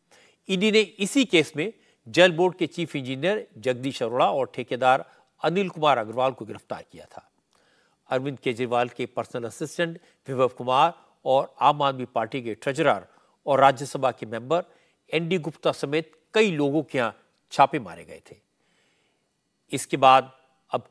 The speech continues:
केजरीवाल को समन भेजा गया, लेकिन केजरीवाल ने ईडी के समन को गैर कानूनी बताकर ईडी के सामने पेश होने से इनकार कर दिया। केजरीवाल को कल शराब घोटाले के केस में ईडी के सामने पेश होना है।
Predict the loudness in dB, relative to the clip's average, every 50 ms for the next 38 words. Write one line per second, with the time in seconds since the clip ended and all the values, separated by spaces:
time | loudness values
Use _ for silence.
0 | 0 2 2 2 2 2 2 4 4 2 0 -6 -12 -8 -6 -6 -6 -6 -6 -12
1 | -12 -18 -20 -20 -20 -20 -20 -20 -20 _ _ _ _ _ _ _ _ _ _ _
2 | _ _ -2 -2 0 0 -2 -2 2 4 4 4 4 4 6 6 6 6 4 0
3 | -6 -6 -8 -8 -8 -6 -6 -2 0 0 0 0 -2 -4 -4 -4 -4 -2 -2 -2
4 | -2 -2 -6 _ -16 -4 2 6 6 6 6 4 2 0 0 0 -2 -4 -4 -2
5 | -2 -2 2 2 2 2 2 2 0 0 -4 _ _ -14 -12 -10 -8 -8 -8 -8
6 | -8 -6 -4 -4 -4 -4 -6 -10 -8 -8 -10 -10 -10 -12 -16 -16 -16 -16 -14 -14
7 | -8 -4 -4 -4 -4 -6 -10 -20 -20 _ _ -20 -20 _ _ _ _ _ _ _
8 | _ _ _ _ _ _ _ _ _ _ _ _ _ _ _ _ _ _ _ _
9 | _ _ _ _ _ _ _ 0 0 2 4 4 6 6 6 6 4 2 -4 -6
10 | -6 _ _ 4 6 6 6 6 2 -4 -10 _ _ _ _ _ -18 -6 0 4
11 | 8 10 10 10 8 6 2 -4 0 4 4 4 4 2 -4 -6 -8 -6 -6 -6
12 | -6 -6 -6 -8 -8 -8 -8 _ -12 -10 -10 -10 -8 -8 -8 -4 -2 -4 -4 -4
13 | -6 -12 _ -8 -8 -8 -8 -10 -8 -8 -8 -8 -8 -10